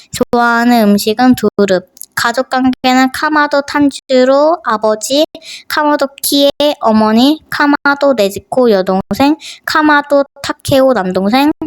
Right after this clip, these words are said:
카마도 하나코 여동생, 카마도 시게루 남동생, 카마도 로코타 남동생입니다. 그 다음 탄지로 성우에 대해 소개한다면 이름은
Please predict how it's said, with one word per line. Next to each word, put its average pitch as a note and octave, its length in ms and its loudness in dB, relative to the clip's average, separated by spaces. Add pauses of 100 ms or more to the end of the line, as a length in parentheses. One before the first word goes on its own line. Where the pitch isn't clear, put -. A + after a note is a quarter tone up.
(220)
카마도 D4 460 0
하나코 C#4+ 760 -2
여동생, G#3 520 0 (480)
카마도 C#4+ 540 0
시게루 C#4+ 1000 0
남동생, G#3 680 0
카마도 D4 640 0
로코타 A3+ 520 -2
남동생입니다. G3 1300 -2 (840)
그 A3+ 180 -2
다음 A#3 400 0 (140)
탄지로 D4 540 0
성우에 D4 600 2 (120)
대해 G#3+ 280 0
소개한다면 G#3+ 880 -2 (480)
이름은 A#3 680 2